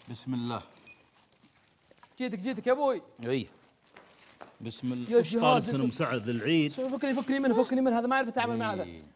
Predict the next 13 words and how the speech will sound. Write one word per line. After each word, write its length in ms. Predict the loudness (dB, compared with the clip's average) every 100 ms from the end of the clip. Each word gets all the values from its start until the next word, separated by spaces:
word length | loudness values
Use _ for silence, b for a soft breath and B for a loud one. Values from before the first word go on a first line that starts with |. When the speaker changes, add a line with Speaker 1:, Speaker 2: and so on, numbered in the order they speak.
| -2
Speaker 2:
لا، 120 | -2
فكني 240 | 0 -6
منه. 120 | -6 -10 _ -8
عطى 140 | -2
أبوي. 120 | 0
Speaker 1:
جايبها. 1040 | 0 -2 -2 -2 0 -2 -2 -2 -4 -8 -8
Speaker 2:
خذ، 120 | -6
خذ 60 |
Speaker 1:
هذا 100 | -4
Speaker 2:
أبوي. 120 | 0 2
Speaker 1:
الأخضر، 480 | 2 2 0 4
هذا 120 | 4 4
حنة. 640 | 4 2 2 4 2 -2